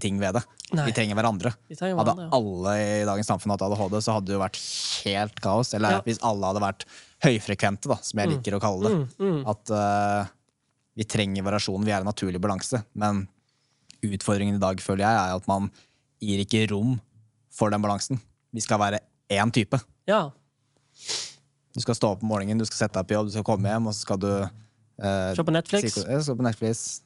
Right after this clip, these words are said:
Speaker 2: Runke til porno.
Speaker 1: Runke til porno, ta en joint.
Speaker 2: <laughs>
Speaker 1: Og det er jo trist
Speaker 2: Ja.
Speaker 1: at, eh, det er så mange, ja,
Speaker 2: Ja.
Speaker 1: barn som, hvordan tror du, eh, dine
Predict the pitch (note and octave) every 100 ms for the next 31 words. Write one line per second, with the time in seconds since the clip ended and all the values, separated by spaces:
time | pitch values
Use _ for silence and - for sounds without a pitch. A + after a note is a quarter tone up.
0 | - F#3 F#3+ F#3+ - G#3 G#3+ A3+ A3+ A3+
1 | - - B3+ - A#2 G#4 - G#4+ - -
2 | - - - - - - D#4+ - - _
3 | _ - C3+ B2+ C#3+ D3+ F3 - - -
4 | - - - - _ _ _ - B2 -
5 | C3 B2+ B2+ B2 B2+ A#2 G#2+ A#2+ A2 G#2
6 | G#2+ G#2+ G#2+ G#2+ G#2+ G#2+ G#2+ G#2+ G#2+ G#2
7 | G#2+ C#3+ _ _ _ - G#3 - G#2+ B2
8 | - A#2 A#2 A#2+ C#3+ D3 C3 B2+ B2+ B2+
9 | B2 B2 A#2+ A#2 A2+ A2+ A2+ A2 _ _
10 | _ _ _ _ _ A2+ A2+ G#2+